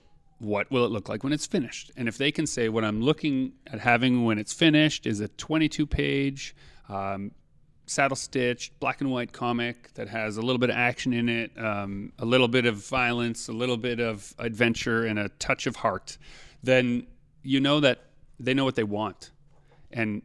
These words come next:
you can agree on those broad strokes. And then you can get into the minutia. Um, if someone comes to you and says,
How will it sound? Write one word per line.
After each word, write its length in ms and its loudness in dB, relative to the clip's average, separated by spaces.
you 120 0
can 160 0
agree 340 0
on 160 2
those 380 -2
broad 420 -4
strokes. 720 -10
And 140 2
then 140 6
you 80 4
can 80 -2
get 140 -2
into 220 -8
the 80 -10
minutia. 540 -10
Um, 480 -4
if 140 2
someone 260 4
comes 280 -2
to 80 -2
you 100 2
and 120 -2
says, 360 -4